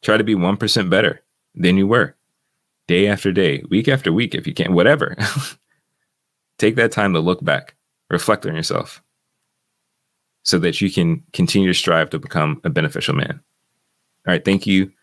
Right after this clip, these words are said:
for watching. Thank you for listening. Uh, f-, for those who are listening on your, you know, favorite podcasting app or whatever,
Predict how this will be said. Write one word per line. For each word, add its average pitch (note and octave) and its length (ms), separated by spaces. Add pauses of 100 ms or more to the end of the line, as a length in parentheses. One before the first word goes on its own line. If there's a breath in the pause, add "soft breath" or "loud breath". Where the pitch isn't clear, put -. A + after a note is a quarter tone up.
(480 soft breath)
for - 120
watching. F2+ 400
Thank E2+ 200
you E2 60
for E2 140
listening. F2+ 540 (440)
Uh, D2 160
f-, - 180 (180)
for - 160
those E2 240
who D#2+ 100
are D2+ 220
listening E2 280
on D2+ 120
your, D2 160
you F2+ 100
know, C#2+ 140
favorite D2 280
podcasting D2 480
app C#2 140
or D#2 80
whatever, D2 420